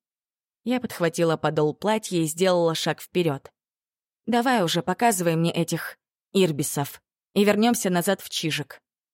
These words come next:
"Значит, ты не хочешь покататься на дымке?" горестно вздохнул парень. "Извини, но нет. Настолько далеко мое безрассудство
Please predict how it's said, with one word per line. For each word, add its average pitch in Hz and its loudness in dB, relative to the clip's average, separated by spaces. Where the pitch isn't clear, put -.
"Значит, 170 0
ты 175 2
не 185 2
хочешь 190 -2
покататься 160 -4
на 185 2
дымке?" 160 -6
горестно 165 0
вздохнул 185 -2
парень. 143 -2
"Извини, 220 4
но 226 4
нет. 160 -4
Настолько 220 0
далеко 208 2
мое 175 4
безрассудство 180 -2